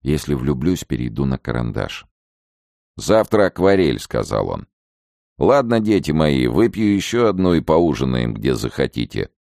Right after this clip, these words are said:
«У Викинга», — живо отозвалась брюнетка.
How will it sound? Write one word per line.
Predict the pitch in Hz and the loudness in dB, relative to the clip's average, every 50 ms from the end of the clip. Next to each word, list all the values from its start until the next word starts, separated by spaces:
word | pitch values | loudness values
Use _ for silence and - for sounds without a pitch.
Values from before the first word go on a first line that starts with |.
| _ _ _ _ | _ _ _ _
«У | - 117 110 | 2 2 2
Викинга», — | 85 76 90 82 - - 69 60 55 50 - 57 52 - _ _ _ _ - | 2 0 -2 -4 -2 -4 -4 -4 -4 -4 -4 -4 -4 -6 _ _ _ _ -10
живо | 69 - 76 76 62 57 55 | -6 -4 -2 -2 -2 -2 -4
отозвалась | 52 - 60 57 - 55 58 55 55 53 52 | -6 -6 -8 -6 -4 -2 -2 -2 -2 -4 -4
брюнетка. | - 58 58 55 55 55 50 - - - 50 50 - | -4 -4 -4 -2 -2 -4 -6 -6 -8 -10 -10 -10 -12